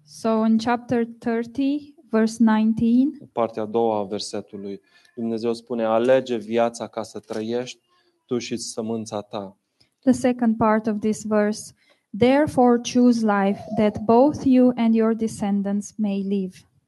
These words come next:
Speaker 2: Iubim pe Domnul Dumnezeul tău, ascultând de glasul lui și lipindu-te de el.
Speaker 1: „That you may love the Lord your God, that you may obey his voice,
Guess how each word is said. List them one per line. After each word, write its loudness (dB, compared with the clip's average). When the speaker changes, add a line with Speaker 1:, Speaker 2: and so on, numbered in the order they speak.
Speaker 2:
Iubim -2
pe 2
Domnul 0
Dumnezeul -2
tău, -4
ascultând -6
de -2
glasul -2
lui -4
și -12
lipindu-te -6
de -6
el. -6
Speaker 1:
„That 2
you 4
may 6
love 6
the 4
Lord 6
your 4
God, -2
that 0
you 2
may 4
obey 2
his 0
voice, 0